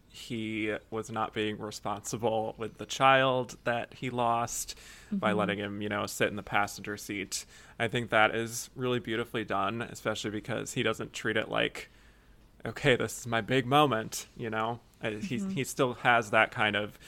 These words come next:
Speaker 1: stoic energy that he has been presenting himself as up to that point. But it's, like, gradually revealing this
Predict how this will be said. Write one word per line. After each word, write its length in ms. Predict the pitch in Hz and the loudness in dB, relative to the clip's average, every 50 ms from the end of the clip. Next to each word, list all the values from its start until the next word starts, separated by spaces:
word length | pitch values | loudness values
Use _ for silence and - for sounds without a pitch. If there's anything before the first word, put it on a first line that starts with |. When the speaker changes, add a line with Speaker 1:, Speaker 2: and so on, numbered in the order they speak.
| - - - | -20 -18 -12
Speaker 1:
stoic 760 | - - - - 139 120 110 110 110 107 104 - - - - - - - - - | -10 -10 -2 2 4 6 6 8 6 4 4 0 -6 -12 -14 -20 -20 -20 -6 0
energy 440 | 135 123 113 117 113 110 - 113 110 | 2 2 4 2 2 0 -2 -4 -4
that 260 | 101 - 107 104 - - | -4 -4 -4 -4 -6 -6
he 140 | - 120 | -6 -2
has 240 | 113 107 107 110 110 | 0 2 2 0 0
been 200 | - 113 110 110 | -2 -6 -10 -10
presenting 540 | - - 131 117 120 117 107 - - 110 104 | -8 -6 -6 -4 -4 -4 -4 -4 -6 -6 -6
himself 380 | 110 - - - 107 104 - - | -8 -10 -8 -6 -6 -6 -4 -4
as 260 | - - - - - | -4 -4 -4 -4 -6
up 140 | 107 - - | -8 -8 -8
to 100 | - 123 | -6 -4
that 200 | 107 107 - - | -2 -2 -2 0
point. 460 | - 147 139 117 110 107 107 - - - - - - - - - - | 2 4 4 4 4 2 -2 -6 -10 -10 -12 -18 -20 -20 -18 -14 -10
But 480 | 127 - 117 107 104 - - - - - - - - - | -4 0 0 0 0 -2 -6 -6 -6 -8 -12 -20 -10 -6
it's, 260 | - 120 117 - - | -6 -4 -4 -6 -6
like, 400 | 131 120 117 - - - - - - - - - - - - - - - - - - - - - - | -6 -6 -6 -6 -8 -10 -14 -14 -16 -18 -18 -16 -14 -14 -14 -14 -16 -18 -20 -20 -20 -20 -20 -12 -4
gradually 500 | 131 120 123 117 117 117 127 127 127 127 | 2 4 6 6 6 6 4 2 0 2
revealing 560 | 113 120 113 98 120 117 113 113 107 110 110 | 2 2 0 0 0 2 2 2 2 2 0
this 400 | 98 107 113 - - - - - | 0 0 0 0 -2 -6 -6 -6